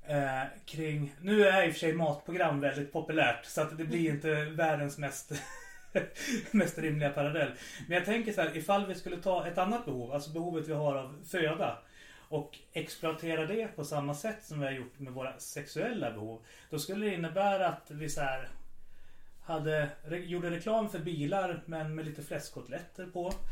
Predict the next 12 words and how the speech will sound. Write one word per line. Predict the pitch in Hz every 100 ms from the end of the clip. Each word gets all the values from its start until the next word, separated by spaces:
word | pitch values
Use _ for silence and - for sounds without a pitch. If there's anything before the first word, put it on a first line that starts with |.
| - - - - -
Eh, | 156 151 -
att, | 156 - - -
eh, | 160 147 147 143 143 - - - - - -
<laughs> | - - 151 185
T | 208 175
V-apparater, | 156 165 - 160 170 208 208 - 381 202 202 - - - - -
eh, | 180 170 165 156 156 151
s-, | 240 202 -
såldes | 220 196 180 175 175 - 170
uppbunkrade | 175 - 175 175 175 170 175 160 156
på | 170
lite | 165 151 160 151 151